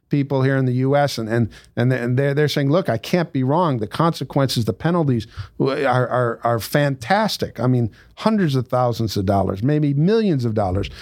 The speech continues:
So they were writing letters to the I R S and say, "Just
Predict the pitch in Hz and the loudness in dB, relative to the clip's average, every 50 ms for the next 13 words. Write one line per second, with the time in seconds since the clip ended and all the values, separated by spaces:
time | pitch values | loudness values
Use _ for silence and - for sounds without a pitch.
0 | - - - - - 139 135 131 127 135 156 170 156 143 127 123 127 156 175 175 | -20 -20 -16 -6 -2 0 0 0 0 0 0 0 2 0 0 2 2 2 2 2
1 | 160 147 131 135 151 185 220 214 196 170 - - 139 123 123 120 117 113 110 110 | 2 2 2 2 2 0 2 0 -2 -2 -2 -2 -2 0 0 0 2 2 2 2
2 | 104 104 98 104 - - 131 120 - 147 127 123 113 - - 190 220 240 226 - | 0 0 0 -2 0 -2 -2 0 0 0 -2 -2 -2 -2 -2 0 0 0 -2 -6